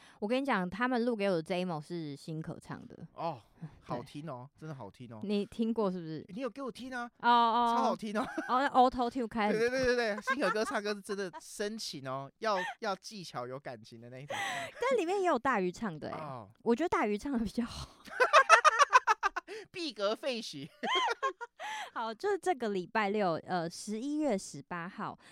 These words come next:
Speaker 1: 的晚上七点半，哦，呃，在 Live Warehouse，就是在大，博二的大义区的大义仓库，
Speaker 2: 嗯。
Speaker 1: 哦，Live Warehouse。然后我那天是他们的那个 feat 的歌手。
Speaker 2: 哦，是哦。
Speaker 1: 对，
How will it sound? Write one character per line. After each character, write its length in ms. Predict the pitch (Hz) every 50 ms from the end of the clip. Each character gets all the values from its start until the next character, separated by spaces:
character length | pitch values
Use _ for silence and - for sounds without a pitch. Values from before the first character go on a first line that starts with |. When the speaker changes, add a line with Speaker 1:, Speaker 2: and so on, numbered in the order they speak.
| - -
Speaker 1:
的 480 | - 196 175 165 160 156 156 156 147 - -
晚 240 | 208 180 151 123
上 320 | 139 - - 233 214 190 180
七 220 | - - - 170
点 180 | - 262 170 147
半， 240 | - 214 208 - - - _ _
哦， 220 | - 151 139 101 -
呃， 180 | - 180 175 170
在 440 | 170 - 185 170 156 143 139 131 - - -
Live 220 | - 170 175 180 -
Warehouse， 400 | - 175 170 170 180 170 139 - -
就 100 | - 175
是 80 | 170 165
在 180 | 165 175 160 160 _ -
大， 200 | - 190 180 147
博 220 | - - 185 175 196
二 160 | 220 233 202
的 120 | 160 160 156
大 260 | - 202 185 165 160
义 160 | 170 175 160
区 260 | 147 - - 160 151
的 240 | 151 156 147 143 135
大 200 | - - 196 170
义 120 | 165 165
仓 240 | 160 - - 160 160
库， 240 | 165 - - 190 - - - - -
Speaker 2:
嗯。 100 | - 160
Speaker 1:
哦， 140 | 160 147 117 -
Live 220 | - 98 165 160 -
Warehouse。 440 | - 151 160 160 175 170 147 - -
然 120 | 127 147
后 100 | 165 175 -
我 160 | 180 185 170
那 160 | 160 202 226 226
天 180 | 220 233 214
是 80 | 208 208
他 160 | 202 196 196
们 160 | 190 180 160
的 260 | 139 147 135 123 117 - - _ _ _
那 140 | - 185 175
个 480 | 156 - 151 139 135 127 123 123 131 - _ _ - - -
feat 300 | - 240 196 - - 151
的 200 | 131 135 135 120 - _ _
歌 200 | - - 170 160
手。 220 | 170 - - - - _ _ _ -
Speaker 2:
哦， 180 | - 139 151 127
是 220 | - - - 165 139
哦。 200 | 120 110 107 117 127 -
Speaker 1:
对， 240 | - 185 160 135